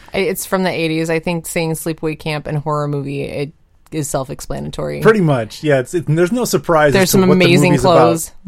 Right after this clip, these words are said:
Speaker 1: and
Speaker 2: Yeah. But it, so the Sleepaway Camp one, it's definitely, if you are a fan of those kinds of movies, it's definitely worth seeing. And again, kind of the last,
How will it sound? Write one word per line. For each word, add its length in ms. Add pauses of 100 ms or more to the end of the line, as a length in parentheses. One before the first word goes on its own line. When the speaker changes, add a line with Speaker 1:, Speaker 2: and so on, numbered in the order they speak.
Speaker 1:
and 420
Speaker 2:
Yeah. 200 (1200)
But 140
it, 360
so 140
the 80
Sleepaway 440
Camp 260
one, 680
it's 220
definitely, 500
if 120
you 180
are 120
a 60
fan 320
of 160
those 180
kinds 380
of 80
movies, 340
it's 100
definitely 360
worth 240
seeing. 580
And 180
again, 360
kind 220
of 80
the 100
last, 600